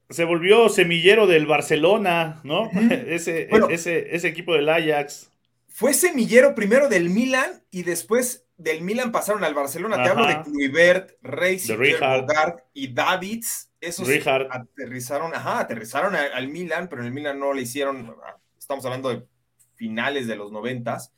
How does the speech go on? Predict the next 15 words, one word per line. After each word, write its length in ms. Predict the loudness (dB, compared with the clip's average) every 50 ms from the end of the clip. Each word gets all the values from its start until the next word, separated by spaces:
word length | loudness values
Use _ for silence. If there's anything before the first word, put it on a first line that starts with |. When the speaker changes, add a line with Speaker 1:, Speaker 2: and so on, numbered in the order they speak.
| _ _ _ _ _ _ _ _
Speaker 2:
y 140 | -10 -8 -4
de 100 | -2 0
ahí 160 | 0 0 -2
se 160 | -2 -6 -8 -8
fueron 240 | -8 -6 -4 -4
al 100 | -2 -2
Barcelona, 580 | -2 -4 -6 -6 -6 -6 -6 -6 -4 -6 -8 -6
y 100 | -4 -4
ha 60 | -4 -4
sido 240 | -4 -4 -4 -2
la 200 | 2 2 2 2
época 380 | 2 0 -4 -10 -8 -4 -4 -4
más 340 | -4 -4 -6 -6 -6 -8 -10
triste, 640 | -8 -8 -6 -6 -8 -8 -10 -12 -10 -8 -8 -8
¿eh? 220 | -10 -10 -14 -16